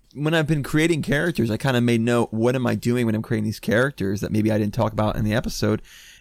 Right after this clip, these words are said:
And I found that, like, when I was creating a character, I thought of a concept, like, I wanted to be a bloodbender, so I would do the kineticist, you know, blood,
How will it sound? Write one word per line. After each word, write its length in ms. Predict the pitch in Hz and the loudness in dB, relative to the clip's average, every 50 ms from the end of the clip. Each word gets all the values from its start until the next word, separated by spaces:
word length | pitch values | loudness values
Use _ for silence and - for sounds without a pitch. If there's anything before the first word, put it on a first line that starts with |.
| _ - | _ 0
And 100 | 156 170 | 2 2
I 60 | 170 | 2
found 280 | 165 - 196 202 226 208 | 0 0 -2 -2 0 0
that, 120 | 190 156 | -2 -2
like, 140 | 147 143 - | -2 -4 -2
when 100 | 170 151 | -2 -2
I 40 | 175 | -2
was 120 | - - | -4 -2
creating 220 | - - 175 165 143 | -2 -2 -2 -2 -2
a 20 | |
character, 360 | - - 147 139 131 - - | 0 0 0 0 0 0 -2
I 80 | 113 113 | -2 0
thought 200 | - - 143 151 | 0 0 0 0
of 60 | 160 | 0
a 40 | 175 | -2
concept, 600 | - - 117 110 107 - - 107 104 - - - | -2 0 0 0 0 0 0 0 0 -2 -2 -2
like, 160 | 107 107 104 | -2 -2 0
I 80 | 104 104 | 0 0
wanted 260 | 107 110 107 104 101 | 0 0 0 0 -2
to 60 | 104 | -2
be 380 | 92 85 104 101 101 104 104 101 - _ _ - | -2 0 0 0 0 -2 -2 -4 -8 _ _ -4
a 80 | 113 117 | -2 0
bloodbender, 680 | - 127 127 117 104 117 110 107 101 113 113 127 151 - | 2 2 2 2 2 2 2 2 2 2 0 -2 -4 -8
so 220 | - - - 101 | -6 -2 0 0
I 40 | 104 | 2
would 120 | 104 104 98 | 2 2 0
do 80 | 110 | 0
the 100 | 98 104 | 0 0
kineticist, 800 | - - 113 107 101 104 - - 107 104 - - - - - - - - - - | 0 0 0 2 0 0 0 0 0 0 0 -2 -6 -8 -8 -10 -14 -16 -12 -6
you 140 | - 107 101 | -4 -2 -2
know, 240 | 98 101 101 95 - - | -2 -2 -6 -6 -4 -2
blood, 360 | 104 107 104 101 101 - | -2 0 0 0 -2 -4